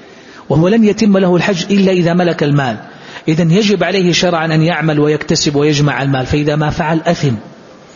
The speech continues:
لأنه ترك واجبا. فين الواجب؟ تقول، أنت تقول: "ما لا يتم الواجب إلا به فهو واجب". ومنه إيراد بعض الفقهاء على المذهب أن صلاة الجمعة لا تصح إلا بحضور الإمام وأربعين شخصا،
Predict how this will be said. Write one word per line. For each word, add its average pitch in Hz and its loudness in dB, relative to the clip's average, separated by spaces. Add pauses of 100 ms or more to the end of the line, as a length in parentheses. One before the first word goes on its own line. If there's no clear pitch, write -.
(380)
لأنه 151 2
ترك 175 -2
واجبا. 151 0
فين 214 2
الواجب؟ 175 2
تقول، 185 -2
أنت 226 0
تقول: 202 0
"ما 196 2
لا 190 2
يتم 180 2
الواجب 165 2
إلا 147 2
به 143 0
فهو 131 0
واجب". 107 -2 (640)
ومنه 196 2
إيراد 185 2
بعض 170 0
الفقهاء 151 0 (420)
على 160 -2
المذهب 160 0
أن 151 2
صلاة 165 -2
الجمعة 160 0
لا 165 0
تصح 160 -2
إلا 151 0
بحضور 151 0
الإمام 147 0
وأربعين 143 0
شخصا، 147 -2